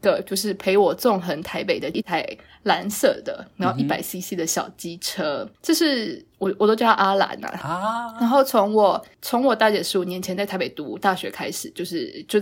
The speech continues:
Speaker 1: 骑这台车，然后传到我三姐，再传到我手上，所以从我十九
Speaker 2: 哇哦。
Speaker 1: 岁开始，就是她就是带着我在台北的大街小巷穿梭。所以有了就是机车，你其实就不用大老远的走到捷运站或是公车站，然后也可以很激动的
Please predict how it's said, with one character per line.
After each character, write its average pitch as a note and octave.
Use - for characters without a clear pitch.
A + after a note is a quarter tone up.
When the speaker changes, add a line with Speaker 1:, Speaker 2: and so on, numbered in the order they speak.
Speaker 1:
骑 -
这 F#3
台 C#3+
车， E3+
然 E3+
后 F#3
传 F3+
到 F3+
我 D#3
三 F3
姐， -
再 F#3+
传 E3+
到 F3+
我 D3+
手 -
上， -
所 G3+
以 -
从 G3+
我 F3+
十 F3
九 G3
Speaker 2:
哇 G#3+
哦。 A3+
Speaker 1:
岁 G3+
开 D#3
始， -
就 E3+
是 E3+
她 -
就 F3+
是 F3+
带 F#3
着 E3+
我 -
在 E3+
台 E3
北 F3
的 -
大 F3+
街 F3
小 -
巷 E3
穿 E3
梭。 -
所 D#4
以 D#4
有 G3+
了 E3+
就 G#3+
是 A3+
机 G3
车， G3
你 E3
其 F#3
实 F#3
就 G#3+
不 G3+
用 F3
大 F#3+
老 F3+
远 D3
的 B2+
走 -
到 F3
捷 D#3+
运 D#3+
站 F3
或 F#3
是 F3+
公 E3+
车 -
站， -
然 E3+
后 F#3
也 D#3+
可 F#3
以 F3+
很 F3+
激 G3
动 F#3+
的 D3+